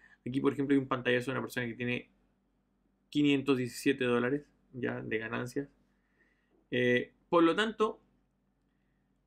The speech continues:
hay un montón de maneras de promocionar y para que ustedes vean la cantidad de tráfico que obtiene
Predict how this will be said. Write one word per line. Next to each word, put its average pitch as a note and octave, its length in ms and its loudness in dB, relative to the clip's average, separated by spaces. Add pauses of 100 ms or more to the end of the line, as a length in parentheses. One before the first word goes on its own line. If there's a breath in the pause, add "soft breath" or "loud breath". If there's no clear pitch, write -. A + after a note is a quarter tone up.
(200)
hay F3 180 4
un F#3 80 4
montón F3 460 2
de A3 80 0
maneras F3+ 260 0
de D#3+ 100 0
promocionar D3 540 0
y C3+ 80 0
para B2 120 0
que B2 60 -2
ustedes E3 240 2
vean D#3 180 2
la C3+ 80 2
cantidad B2+ 320 -2
de - 60 -8
tráfico E3 440 -4
que D#3+ 80 0
obtiene A#2+ 500 -4